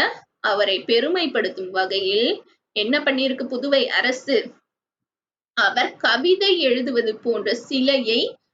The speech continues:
அங்கு வைத்திருக்கிறார்கள். பாரதியாருக்கு ஒரு சிலை வைத்திருக்கிறார்கள். எங்கு? புதுவை மாநிலத்தில். எப்படி அந்த சிலை அமைந்திருக்கிறது?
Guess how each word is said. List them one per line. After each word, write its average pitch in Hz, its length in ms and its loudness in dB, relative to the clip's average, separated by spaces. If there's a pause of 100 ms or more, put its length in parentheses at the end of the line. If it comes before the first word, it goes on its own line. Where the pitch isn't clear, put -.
(120)
அங்கு 269 400 2
வைத்திருக்கிறார்கள். 202 1200 0 (420)
பாரதியாருக்கு 240 880 2 (300)
ஒரு 269 440 2
சிலை 247 540 -2
வைத்திருக்கிறார்கள். 214 1040 0
எங்கு? 254 640 0
புதுவை 294 440 0
மாநிலத்தில். 208 760 0 (380)
எப்படி 269 440 2
அந்த 339 200 -2
சிலை 311 280 0
அமைந்திருக்கிறது? 277 840 0